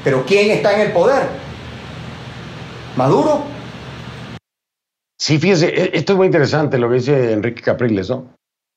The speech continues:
Speaker 2: O se es gobierno o se es oposición. Ojalá, ojalá, Enrique, así fuera de fácil, ¿eh? Porque aquí estás obviando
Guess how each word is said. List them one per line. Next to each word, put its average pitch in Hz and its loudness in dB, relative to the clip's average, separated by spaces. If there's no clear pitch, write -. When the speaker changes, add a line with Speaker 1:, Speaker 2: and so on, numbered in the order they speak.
Speaker 2:
O 113 2
se 156 4
es 185 2
gobierno 185 2
o 117 0
se 123 2
es - 0
oposición. 92 -6
Ojalá, 131 0
ojalá, 117 0
Enrique, 127 0
así 110 -4
fuera 117 0
de 92 0
fácil, 92 -4
¿eh? 104 -6
Porque 113 0
aquí 131 -2
estás 156 -4
obviando 127 2